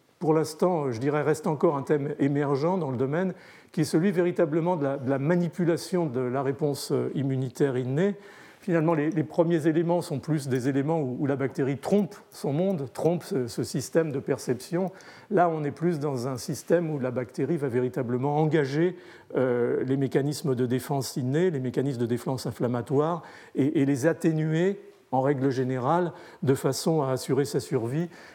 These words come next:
Je n'aurai malheureusement pas le temps de vous parler de, de développement beaucoup plus récent sur, euh, les mécanismes de manipulation de la réponse adaptative, c'est-à-dire la réponse spécifique aux micro-organismes, ça nous entraînerait dans des choses, euh, beaucoup plus complexes.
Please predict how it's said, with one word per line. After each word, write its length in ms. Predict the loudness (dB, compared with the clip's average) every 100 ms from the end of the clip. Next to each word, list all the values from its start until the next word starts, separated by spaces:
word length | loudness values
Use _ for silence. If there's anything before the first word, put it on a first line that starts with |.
| -12
Je 120 | -2
n'aurai 160 | 2 2
malheureusement 520 | 2 2 2 0 0
pas 180 | 2 2
le 60 |
temps 240 | 2 0 2
de 80 |
vous 140 | -2 -2
parler 320 | 2 2 2
de, 120 | 0
de 200 | -2 -2
développement 640 | 0 2 2 2 0 0 0
beaucoup 360 | 0 0 0
plus 160 | 0 2
récent 400 | 2 0 -2 -2
sur, 420 | -2 -2 0 0
euh, 60 | -2
les 80 |
mécanismes 360 | -2 0 0 0
de 60 | -2
manipulation 760 | 0 -2 0 0 0 0 -2
de 60 | 0
la 80 | -2
réponse 440 | -2 -6 -6 -4 -4
adaptative, 720 | 0 0 2 0 2 0 0
c'est-à-dire 200 | -2 -2
la 100 | 0
réponse 300 | 0 -2 -4
spécifique 640 | 0 0 0 -2 -2 -2
aux 60 | -2
micro-organismes, 720 | -4 -2 -2 0 0 -4 -6
ça 20 |
nous 140 | -6 -4
entraînerait 400 | -4 -6 -4 -2
dans 120 | -2
des 80 | -4
choses, 280 | -2 -2 -4 -18 -18 -20 -8 -2
euh, 180 | 0 2
beaucoup 260 | 2 2
plus 180 | -2 -2
complexes. 560 | -2 0 4 4 2